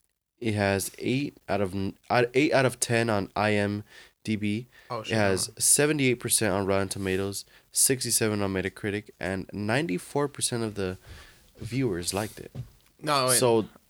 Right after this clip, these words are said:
Speaker 2: I
Speaker 1: that's pretty freaking good.
Speaker 2: I just checked Wakanda. It's actually, like, two, four hours and forty-five, forty-one minutes. But, like, still, like,
Speaker 1: It's,
Speaker 2: it's,
Speaker 1: it's pretty
Speaker 2: it's, like,
Speaker 1: long, you know, it's pretty
Speaker 2: it's
Speaker 1: long.
Speaker 2: long. That,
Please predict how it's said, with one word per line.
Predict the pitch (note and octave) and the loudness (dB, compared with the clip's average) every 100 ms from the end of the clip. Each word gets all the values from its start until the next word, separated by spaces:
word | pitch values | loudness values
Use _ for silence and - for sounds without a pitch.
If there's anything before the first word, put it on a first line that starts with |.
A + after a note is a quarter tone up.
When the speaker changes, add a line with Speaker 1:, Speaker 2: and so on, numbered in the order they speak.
| - | -2
Speaker 2:
I | |
Speaker 1:
that's | C3+ A#3+ F4+ - | 4 6 6 2
pretty | - - - F3 F#3 E3+ | -2 -8 4 6 6 4
freaking | C#3 - D3 C3+ B2 A2 | -2 2 2 2 0 0
good. | A2 G#2+ F#2 F#2 _ _ - | 4 4 2 -2 _ _ -6
Speaker 2:
I | |
just | C3 B2+ | -4 -2
checked | B2+ | -4
Wakanda. | A2+ - G#2+ G#2+ | -8 -8 -6 -6
It's | G#2 | -6
actually, | A2 - A2 | -6 -6 -8
like, | G#2 | -8
two, | - | -8
four | G#2+ A2 | -6 -2
hours | G#2 G#2 G#2+ - | 0 -2 -4 -6
and | G#2+ | -8
forty-five, | - G#2+ G2+ G#2 - | -6 -6 -4 -6 -8
forty-one | - G#2+ G2+ G2+ | -6 -4 -4 -6
minutes. | G2+ - | -8 2
But, | F#3 | 4
like, | F#3+ | 4
still, | F#3 G#3+ | 6 6
like, | C3+ | 6
Speaker 1:
It's, | B2+ E3 | 6 4
Speaker 2:
it's, | E3 | 2
Speaker 1:
it's | - | 0
pretty | C#3+ | 4
Speaker 2:
it's, | F3 | 6
like, | D3 | 6
Speaker 1:
long, | C3 F#2+ | 4 2
you | G2 | 0
know, | |
it's | G2 | -2
pretty | - G#2 | -2 -2
Speaker 2:
it's | F#2 | 0
Speaker 1:
long. | F#3 G#2+ | 0 0
Speaker 2:
long. | - | -2
That, | A2+ A2 | -6 -6